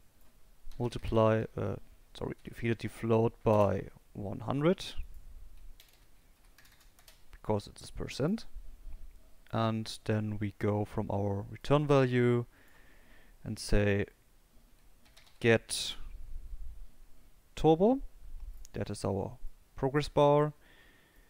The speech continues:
and we say set percent. Put this inside here, this inside here.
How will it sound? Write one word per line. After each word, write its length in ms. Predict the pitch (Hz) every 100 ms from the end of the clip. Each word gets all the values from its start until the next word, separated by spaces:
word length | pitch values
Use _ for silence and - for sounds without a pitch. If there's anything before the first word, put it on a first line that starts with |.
| - -
and 100 | -
we 60 | 107
say 360 | - 107 104 110 -
set 480 | - 113 113 - - - - - - -
percent. 760 | 113 104 - - 101 - - - - - - - - - - - - -
Put 160 | -
this 360 | 113 117 - -
inside 400 | - - - - -
here, 460 | - 143 147 147 - - _ _ _ _ - -
this 440 | 110 107 - - - -
inside 220 | - 170
here. 180 | 170